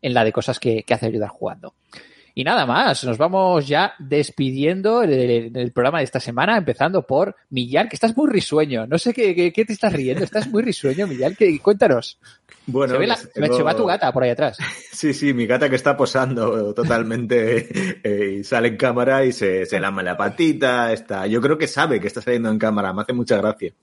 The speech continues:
Speaker 1: Clarísima. Bueno, pues un saludo también, saludo también a tu gata, ¿cómo se llama?
Speaker 2: Kitty.
Speaker 1: Kitty, Kitty, un saludo, que vaya muy bien.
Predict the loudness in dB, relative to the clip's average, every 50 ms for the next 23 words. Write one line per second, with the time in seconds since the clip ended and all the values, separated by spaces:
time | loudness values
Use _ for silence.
0 | _ _ _ _ _ _ _ _ _ -20 -12 -6 -2 -2 -2 0 -2 -2 -2 -2
1 | -2 0 0 0 0 0 -2 -2 0 0 2 2 2 2 2 0 0 0 0 0
2 | 0 -2 -2 0 2 2 4 2 2 0 0 0 0 0 0 2 0 0 2 0
3 | 0 -2 -2 -2 0 0 0 2 0 -2 -4 -6 _ _ _ _ _ _ _ _
4 | _ _ _ _ 0 2 2 4 2 0 -2 -4 -6 -12 -18 -8 -6 -6 0 2
5 | 2 2 2 2 2 0 0 0 0 0 0 2 2 0 0 0 0 2 2 4
6 | 4 4 2 0 -2 -4 -2 0 0 2 2 2 2 2 0 -2 -4 -4 -4 -2
7 | 0 0 0 -2 -4